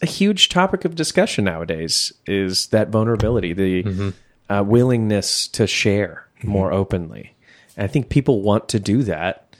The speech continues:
Speaker 1: but it's impossible to do on, on social media
Speaker 3: Right.
Speaker 1: nowadays.
Speaker 3: Yeah, and, you know, we've created, um, communities are coming to the platform. They're in development right now, but I'll give you an
Speaker 1: Okay.
Speaker 3: example. If there was a medevac community
Speaker 2: Mm-hmm.
Speaker 3: inside of Transcend, you have a page.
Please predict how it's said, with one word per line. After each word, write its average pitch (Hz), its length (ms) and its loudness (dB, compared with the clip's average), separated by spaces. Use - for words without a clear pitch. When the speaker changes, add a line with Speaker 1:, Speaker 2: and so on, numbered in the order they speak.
Speaker 1:
but 127 80 2
it's 143 180 0
impossible 127 680 0
to 92 100 -10
do 82 200 0
on, 80 340 -6
on 87 140 -4
social - 340 -4
media 85 220 -6
Speaker 3:
Right. 87 100 -8
Speaker 1:
nowadays. - 500 -4
Speaker 3:
Yeah, 117 280 6
and, 120 300 2
you 117 160 2
know, 117 80 4
we've 113 220 2
created, 135 440 2
um, 98 360 0
communities 104 600 2
are 90 60 -4
coming 95 260 -4
to - 140 -6
the 90 60 -8
platform. 90 560 -6
They're 101 100 0
in 98 60 0
development 98 480 -2
right 101 240 -4
now, 101 360 -2
but 104 160 0
I'll 120 80 0
give 113 160 4
you 113 60 4
an 107 60 4
Speaker 1:
Okay. - 20 0
Speaker 3:
example. 101 500 0
If - 120 -4
there 117 100 6
was 110 140 4
a 107 40 4
medevac 104 600 0
community 92 580 0
Speaker 2:
Mm-hmm. 113 160 2
Speaker 3:
inside 98 320 4
of 87 100 -6
Transcend, 87 520 -2
you 90 100 0
have 85 100 -2
a 87 60 -6
page. 101 360 0